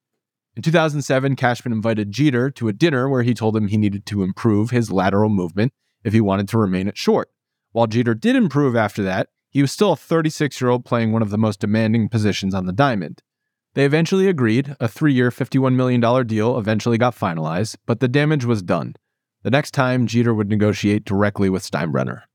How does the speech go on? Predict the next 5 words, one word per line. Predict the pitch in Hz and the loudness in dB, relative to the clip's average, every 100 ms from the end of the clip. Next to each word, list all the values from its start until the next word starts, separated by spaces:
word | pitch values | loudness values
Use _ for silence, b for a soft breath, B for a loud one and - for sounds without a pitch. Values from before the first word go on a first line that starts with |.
| _ _ _ _ _ _ _ _ _ | _ _ _ _ _ _ _ _ _
Part | 151 156 - | 0 0 0
eight, | 135 110 _ _ _ _ | -2 -2 _ _ _ _
The | 120 | -4
Twilight | - 139 123 95 - | 0 0 2 0 -2
Years. | 87 57 - | -2 -4 -8